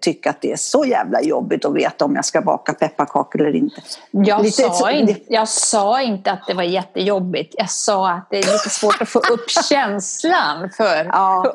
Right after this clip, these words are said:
Speaker 2: att pynta. Det var det
Speaker 1: Ja.
Speaker 2: jag sa. <laughs>
Speaker 1: Okej. Vil-, vilket, vilket tips jag gav dig, herregud. Nej,
Speaker 2: Att
Speaker 1: men
Speaker 2: baka
Speaker 1: alltså, jag
Speaker 2: pepparkakor,
Speaker 1: tycker,
Speaker 2: ja.
Speaker 1: <laughs> nej, men jag tycker faktiskt så här, man måste äga sig. Man måste ä-, vi måste äga oss och tä-, alltså,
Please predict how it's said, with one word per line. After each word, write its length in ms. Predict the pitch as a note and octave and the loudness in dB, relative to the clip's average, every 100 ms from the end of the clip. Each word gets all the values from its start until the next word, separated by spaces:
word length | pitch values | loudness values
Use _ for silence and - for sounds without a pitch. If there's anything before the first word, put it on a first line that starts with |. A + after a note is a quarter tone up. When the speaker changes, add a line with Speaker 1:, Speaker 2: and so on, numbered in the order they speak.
| A#3 | -2
Speaker 2:
att 140 | G#3+ | -4
pynta. 640 | - C4+ F3+ F3+ _ - D#3 - - - | -2 0 0 -6 _ -4 -4 -4 -16 -6
Det 120 | G#3+ | -2
var 120 | A3+ | 0
det 280 | G3+ D#4+ B3+ | 0 0 2
Speaker 1:
Ja. 100 | E3+ | 0
Speaker 2:
jag 100 | E3 | -2
sa. 240 | A3+ E3 - - - - | -4 -4 -6 -12 -6 -4
<laughs> 400 | - A#3 - - | -2 -2 -4 -8
Speaker 1:
Okej. 380 | - - - - - _ - _ - | -10 -8 -8 -8 -10 _ -20 _ -2
Vil-, 240 | F3+ - - | 0 0 2
vilket, 360 | F#3 F#3 E3+ - | 0 2 -2 2
vilket 380 | G3 - A3+ G#4 | 2 2 2 2
tips 540 | G#4+ - - - - - | 0 0 -10 -8 -8 0
jag 200 | A3+ F#3+ | 0 2
gav 240 | G#3 F#3 | 0 0
dig, 280 | F#3 F3+ F3+ | 0 -2 0
herregud. 480 | G3+ F#3+ E3+ F3 G3+ - - - - - - | -2 -2 -2 -2 -4 -6 -18 -18 -14 -12 -2
Nej, 160 | C4+ | 0
Speaker 2:
Att 60 | C#4+ | 4
Speaker 1:
men 160 | D4 D4 | 2 2
Speaker 2:
baka 120 | C#4 | 0
Speaker 1:
alltså, 160 | A#3+ | 2
jag 80 | C#4+ C4 F4 | 2 2 0
Speaker 2:
pepparkakor, 300 | D#4+ F#3+ A#3 - | 0 0 0 0
Speaker 1:
tycker, 180 | A3+ B3+ - - - | -2 -2 -6 -6 -2
Speaker 2:
ja. 80 | C4+ B3+ | 0 0
Speaker 1:
<laughs> 0 | B3 A3+ | 0 2
nej, 100 | B3 | 0
men 120 | B3+ | 2
jag 180 | D4 D#4+ | 0 -2
tycker 300 | C#4+ - B3 - | -4 -2 -4 -4
faktiskt 420 | F#3+ - F#3 - | -6 -4 -8 -4
så 80 | F#3 | -2
här, 280 | F3 E3 E3+ _ _ _ _ _ _ _ _ - A#3 | 0 -2 -6 _ _ _ _ _ _ _ _ -2 2
man 120 | C4 | 2
måste 240 | C4 - | 2 -2
äga 440 | - A#3+ G#3 F#3+ G#3+ | -2 0 0 -2 -4
sig. 180 | - - - _ _ _ - | -4 -8 -12 _ _ _ -2
Man 140 | A3+ | 0
måste 240 | A3 - | 0 -4
ä-, 220 | - A#3 - | -4 -2 0
vi 160 | G3+ A#3+ | 0 2
måste 300 | B3 G#3 - | 2 0 -2
äga 400 | A#3+ G#3+ F#3 G3+ | 0 0 0 -2
oss 140 | F3+ | 0
och 140 | F#3+ G#3 | -2 -2
tä-, 120 | - | -2
alltså, 240 | G3 F#3 | -2 0